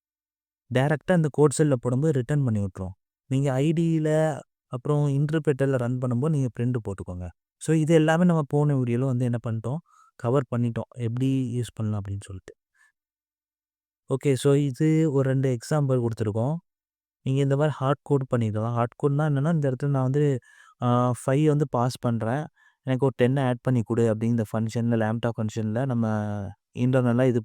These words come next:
பண்ணியிருக்கோம். அது என்ன பண்ணும், just ஃபைவ் பாஸ் பண்ணும்போது எனக்கு ஃபிஃப்டின் சொல்லிட்டு,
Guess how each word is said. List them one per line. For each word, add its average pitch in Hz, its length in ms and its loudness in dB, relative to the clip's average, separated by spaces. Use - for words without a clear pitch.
பண்ணியிருக்கோம். 107 400 -2
அது 135 200 2
என்ன 143 160 4
பண்ணும், 151 260 0
just 139 380 0
ஃபைவ் 135 240 4
பாஸ் 127 280 0
பண்ணும்போது 120 280 0
எனக்கு 135 280 0
ஃபிஃப்டின் 131 400 -2
சொல்லிட்டு, 117 460 -2